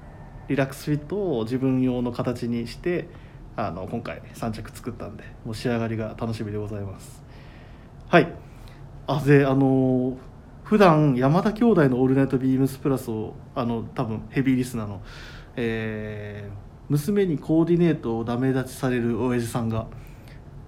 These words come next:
いらしてくださって、まあ、久々に、あの、お会いしてお話できたんですけど、本当に、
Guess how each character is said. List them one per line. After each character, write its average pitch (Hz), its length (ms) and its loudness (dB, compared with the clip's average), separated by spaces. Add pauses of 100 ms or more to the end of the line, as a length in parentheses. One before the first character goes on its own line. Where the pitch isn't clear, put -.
い 135 60 6
ら 165 100 10
し - 180 -2
て 117 80 -10
く 117 80 -6
だ 110 80 -4
さ 117 120 -6
っ 113 40 -6
て、 - 280 -14 (160)
ま 113 340 -6
あ、 - 120 -18
久 202 200 2
々 185 280 4
に、 165 120 2
あ 143 100 4
の、 131 200 4
お 131 60 6
会 131 100 6
い - 20 -2
し 127 60 -6
て 127 60 0
お 117 60 2
話 127 260 0
で 120 120 2
き - 60 -12
た 90 80 -6
ん 78 40 -8
で - 60 -10
す - 100 -14
け - 60 -12
ど、 - 180 -12 (220)
本 123 120 -2
当 127 120 0
に、 120 220 -2